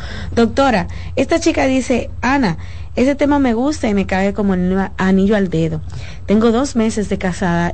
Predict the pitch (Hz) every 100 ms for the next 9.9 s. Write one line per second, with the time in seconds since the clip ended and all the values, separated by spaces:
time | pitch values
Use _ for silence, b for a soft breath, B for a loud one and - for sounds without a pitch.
0 | - 220 208 208 220 220 285 - 269 214
1 | 185 190 190 185 170 233 285 247 196 170
2 | 156 160 214 B B B B 175 180 185
3 | 202 202 180 185 202 208 185 - 175 170
4 | 156 - 202 - - - 170 165 185 226
5 | 262 B B 196 - 185 190 214 214 208
6 | 220 220 233 - 180 - 214 214 208 202
7 | 175 165 196 233 247 233 208 202 247 -
8 | - - 175 214 214 233 202 185 175 180
9 | 185 185 185 - - 156 160 147 -